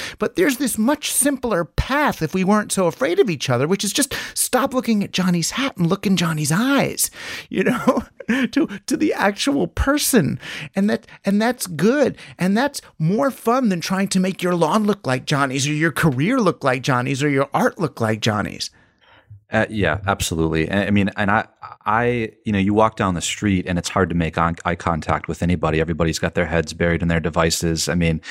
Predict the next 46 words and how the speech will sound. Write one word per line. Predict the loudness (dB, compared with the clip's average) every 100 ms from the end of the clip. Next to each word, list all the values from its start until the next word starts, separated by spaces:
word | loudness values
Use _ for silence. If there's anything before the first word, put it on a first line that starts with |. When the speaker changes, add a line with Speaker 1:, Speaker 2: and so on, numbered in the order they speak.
| -14 -6
Speaker 2:
if | -6 -2
you, | 0 0
I, | 0 0
I |
would | 0
encourage | -2 0 0 2
any | 0 0
listeners, | 0 0 0 0 2
like, | 0 -2 -8
go, | -2 0 2 -2 -6
uh, | -8 -6
you | 0 2
know, | 2 0 -6 -14 -12
it's | -2
not | 0
a | 0
game, | -2 0 0 -2
but | -4 -4 -4
g-, | -6
keep | 0 -2 0
track | 0 -2 -2
someday. | -4 0 0 0 -6 -14 -12 0
I |
mean, | 0 2
take, | 2 2 2
take | -2 -2
a |
fifteen | 0 0 0 2
minute | 0 0
walk. | 0 0 -2
And | -4 -2
if | 2
you | 4
live | 4
in | 4
a |
big | 2 0
city | 0 2
like | 2 0
New | 0
York, | 2 2 0
I |
mean, | -4
keep | 0 0
track | 2 0 0 -2
of | -12